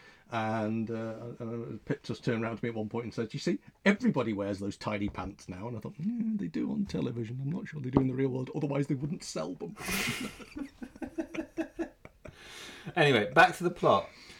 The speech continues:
Speaker 1: Moving on.
Speaker 2: Yeah, I wanted to talk about the way that we have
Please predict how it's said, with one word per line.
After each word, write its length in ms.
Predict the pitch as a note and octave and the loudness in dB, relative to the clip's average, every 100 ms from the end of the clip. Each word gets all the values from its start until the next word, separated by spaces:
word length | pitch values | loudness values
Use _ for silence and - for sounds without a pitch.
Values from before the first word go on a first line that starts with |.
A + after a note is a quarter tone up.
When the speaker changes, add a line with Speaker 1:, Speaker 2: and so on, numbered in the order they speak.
| - - | -4 10
Speaker 1:
Moving 420 | G3 D#4+ A3+ B2 | 12 12 12 12
on. 120 | - | 10
Speaker 2:
Yeah, 120 | G#3 - C#4+ - - | 8 6 -4 0 6
I 80 | F#3+ | 8
wanted 320 | G#3 A3+ A#3 | 8 6 4
to 60 | G#3+ | 2
talk 260 | G3+ F#3 - | 2 2 2
about 360 | E3 D3+ - C3+ | 4 4 2 0
the 520 | B2+ B2+ B2 A#2+ A#2+ | 2 2 2 2 0
way 420 | A#2 A#2 A#2 A2+ | 2 4 4 4
that 500 | G#2 G#2+ G2+ - - - - - - | 4 4 2 -4 -14 -14 -16 -20 -10
we 260 | G#2+ A#2+ G#2+ | -2 -2 -2
have 600 | B2+ A2+ A2 G#2 - | -2 0 0 -2 -6